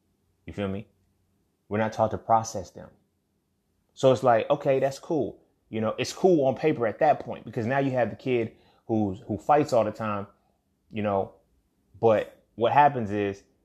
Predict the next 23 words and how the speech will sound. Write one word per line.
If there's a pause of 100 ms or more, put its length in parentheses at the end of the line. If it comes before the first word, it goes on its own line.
(140)
you
know,
it's
like,
"Okay,
I'm,
I'm
gonna
teach
you
to
play
sports."
So
now
you
can
actually
hit
something
and
be
okay.